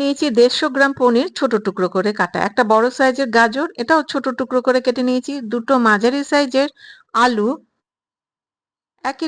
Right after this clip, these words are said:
রকম করে ছোট করে কাটা, দেড়শো গ্রাম পনির, একটা বড় সাইজের গাজর আর দুটো মাঝারি সাইজের আলু। গ্যাস on করে একটা কড়াই গরম করে নিচ্ছি। কড়াইটা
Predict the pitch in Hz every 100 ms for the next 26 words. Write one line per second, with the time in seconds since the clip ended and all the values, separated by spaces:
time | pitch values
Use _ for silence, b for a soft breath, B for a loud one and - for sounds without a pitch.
0 | 302 277 233 220 214 392 - 277 226 208
1 | 180 - 170 - 170 _ _ _ _ _
2 | _ _ _ _ _ 214 214 269 254 247
3 | 254 262 254 269 339 277 233 220 220 233
4 | 254 233 240 220 220 220 294 359 240 190
5 | 208 294 233 180 190 185 208 185 247 269
6 | 147 143 - _ _ _ _ _ _ _
7 | _ _ _ _ _ _ _ _ _ _
8 | _ 220 247 - 240 233 320 330 427 269
9 | _ _ - - 254 233 226 247 208 175
10 | 175 175 170 170 - - 180 - _ _
11 | _ _ _ _ _ _ _ _ _ _
12 | - 202 208